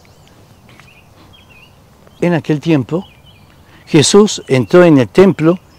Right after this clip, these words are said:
y se puso a echar a los vendedores, diciéndoles: "Escrito está, mi casa será casa de oración, pero ustedes la han hecho una cueva de bandidos".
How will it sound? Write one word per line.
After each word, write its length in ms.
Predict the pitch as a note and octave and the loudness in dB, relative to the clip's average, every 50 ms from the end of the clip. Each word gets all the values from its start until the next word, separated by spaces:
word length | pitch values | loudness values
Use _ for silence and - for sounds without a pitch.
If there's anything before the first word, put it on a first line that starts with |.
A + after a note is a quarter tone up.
| _ _ | _ _
y 60 | - A#2 | -8 -2
se 160 | - C#3+ C3 | -2 -2 -2
puso 500 | - - F3 E3 - - E3 D#3+ F#3 - - | 0 2 2 2 2 2 0 0 0 -4 -6
a 160 | - A#2+ C3 | -4 -4 -2
echar 440 | C3 A2+ - - E3 D#3 D3 C#3 C3 - _ _ _ _ _ - | -4 -4 -4 -4 -2 -2 -2 -4 -6 -12 _ _ _ _ _ -6
a 120 | - B2 | -4 -2
los 240 | B2+ B2 A2+ - - | -2 -2 -4 -6 -4
vendedores, 880 | B2 D3 D3+ C#3+ C3 B2 C3+ B2 C#3 E3 D#3+ C#3 A2+ G2+ F#2+ - - - - - - - - - - | -2 0 0 0 0 0 0 0 0 0 0 0 -2 -4 -6 -10 -14 -20 -20 -20 -20 -20 -20 -20 -8
diciéndoles: 840 | A2+ A#2+ A2 - - F3+ F3 E3 B2+ A#2+ A2 G2+ G2 F#2+ - - - _ _ _ _ _ _ _ _ _ _ | -6 -6 -4 0 2 2 4 4 4 2 2 2 0 -4 -6 -10 -18 _ _ _ _ _ _ _ _ _ _
"Escrito 460 | - G2+ - - - A3+ G3 - E3 C#3+ | -8 -6 -6 -2 0 0 0 2 0 -2
está, 420 | - - - E3+ D3 B2 F#2 - _ - _ _ _ _ _ _ _ _ - | -2 0 0 0 2 2 0 -4 _ -20 _ _ _ _ _ _ _ _ -6
mi 140 | B2 B2 G#2 | -4 -4 -2
casa 360 | - - E3+ D#3 - - D#3+ | 0 0 0 0 0 -2 -2
será 400 | C3 - D3 C3+ C#3 D3 D#3 D#3 - - _ _ _ _ _ | 0 0 2 2 2 2 0 -2 -6 -14 _ _ _ _ _
casa 320 | - F#3+ E3 C3+ - D3+ C#3 | 0 0 0 0 0 0 2
de 140 | B2+ C3+ C3 | 2 2 2
oración, 640 | B2+ B2 B2 A2 - - F3+ F3+ D#3 A#2+ F#2 E2+ - _ - - - - - _ _ _ _ | 2 2 -2 -4 -4 -2 -2 -2 -2 -4 -6 -10 -14 _ -20 -20 -20 -20 -20 _ _ _ _
pero 240 | - C3+ B2 A#2 A2 | 0 2 4 2 2
ustedes 640 | G2+ - - - F#3 F3 D3 C#3+ D#3 E3 - - - - _ _ _ _ _ _ _ | 0 0 2 4 4 4 4 2 0 -2 -4 -10 -18 -20 _ _ _ _ _ _ _
la 640 | - A2 G#2+ A2+ A#2+ A#2+ A#2 G#2+ A#2 A#2+ C3+ C#3+ - | -6 -2 0 0 0 0 0 0 0 0 0 -2 -4
han 200 | - C#3 D3 D3+ | -2 0 2 2
hecho 360 | D#3+ F3 - - - F3 E3 F3+ | 2 2 0 0 0 2 2 2
una 360 | C3 C#3+ D3 D#3 D3 C3+ A#2 | 2 2 2 4 4 2 0
cueva 580 | - - - E3+ F#3+ F3+ D3 A2+ A2 G2+ - - - - - _ - | -2 -2 -2 0 0 0 0 -2 -4 -6 -8 -12 -18 -20 -20 _ -2
de 120 | C#3 C#3+ | 0 0
bandidos". 680 | B2 C3 B2+ A#2 A2 G#2+ F#2+ - - - - - - | 2 2 0 -2 -2 -6 -6 -8 -12 -16 -18 -20 -20